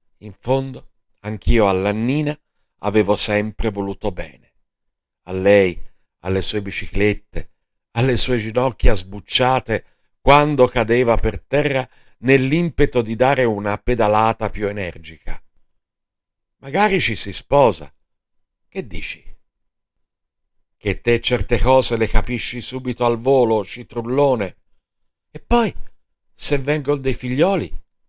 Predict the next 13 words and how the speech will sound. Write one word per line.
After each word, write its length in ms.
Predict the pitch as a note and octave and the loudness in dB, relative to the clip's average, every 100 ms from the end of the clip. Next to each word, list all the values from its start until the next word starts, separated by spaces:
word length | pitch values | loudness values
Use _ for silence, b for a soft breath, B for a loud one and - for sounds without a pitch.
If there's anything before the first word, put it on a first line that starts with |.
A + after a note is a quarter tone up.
| _ | _
de, 440 | _ A#3 F3+ - - _ | _ 4 4 2 -16 _
si 180 | _ - | _ 0
tengono. 560 | - G3 B2+ F2+ - _ _ _ _ | 6 8 6 -2 -18 _ _ _ _
O 100 | - | -4
cosa 240 | G#3+ A3+ C3+ | 2 2 2
vuoi 180 | F2 - | -2 -10
fare, 320 | - - F2+ | -20 -20 -10
buttarli 540 | G#2+ - C3 A#2+ A#2 | -10 -2 -2 0 -2
via? 360 | A#2+ F3+ G2 - _ _ _ _ _ | 0 0 -2 -6 _ _ _ _ _
Ah, 500 | F#2 G2 A#2 C#3+ C#3 | -6 6 8 10 8
no, 160 | B2+ | 4
di 160 | G#2 G#2+ | 0 0
certo. 560 | - A2+ A#2 - D#2 | 2 4 2 -2 -14